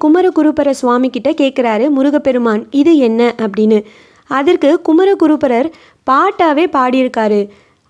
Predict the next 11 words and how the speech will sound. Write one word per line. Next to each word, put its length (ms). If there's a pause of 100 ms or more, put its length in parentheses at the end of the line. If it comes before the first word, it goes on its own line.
(160)
அந்த 340
சிறு 360
வயதிலேயே 580
அவர் 280
எழுதிய 400
பாடல்கள் 500
தான் 240
கந்தர் 480
கலிவெண்பா. 600 (760)
இந்த 180
கந்தர் 360